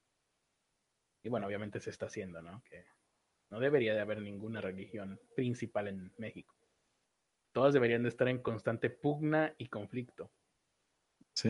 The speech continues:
Speaker 1: Es, es lo que les digo, ¿no? También el gobierno. De todo, todo el mundo tiene que estar lo más debilitado posible. Para que en el momento en el que venga un invasor, este,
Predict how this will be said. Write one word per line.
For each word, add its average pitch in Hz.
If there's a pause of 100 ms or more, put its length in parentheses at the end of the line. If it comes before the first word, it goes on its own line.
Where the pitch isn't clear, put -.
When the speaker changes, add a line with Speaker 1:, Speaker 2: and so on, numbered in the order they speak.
Speaker 1:
Es, -
es 117
lo 139
que -
les 107
digo, 113
¿no? 117
También 117
el 120
gobierno. 110 (960)
De 113
todo, 127
todo 139
el 135
mundo 135
tiene 127
que 127
estar 120
lo 120
más 110 (420)
debilitado 113
posible. 101 (1700)
Para 92
que 92
en 90
el 92
momento 110
en 113
el 107
que 113
venga 110
un 113
invasor, 113
este, -